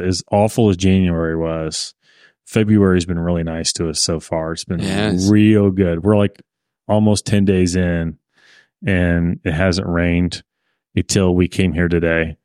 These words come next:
Speaker 1: On the way, when I came to the studio, it started to rain, and it's, it was sixty today. So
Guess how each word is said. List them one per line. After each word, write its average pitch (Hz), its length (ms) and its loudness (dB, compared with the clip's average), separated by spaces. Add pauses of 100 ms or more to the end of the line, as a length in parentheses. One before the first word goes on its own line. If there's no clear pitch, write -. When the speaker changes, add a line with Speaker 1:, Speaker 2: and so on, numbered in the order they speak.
(240)
Speaker 1:
On 92 120 0
the 90 60 2
way, 90 260 2
when 92 140 0
I 95 60 4
came 110 240 0
to 95 60 0
the 90 40 2
studio, 90 360 0
it 85 80 -4
started 82 240 -2
to 80 40 -4
rain, 85 340 -2 (580)
and 87 180 0
it's, - 160 -4
it 98 100 2
was 87 140 0
sixty 98 300 -2
today. 80 400 -6
So - 340 -10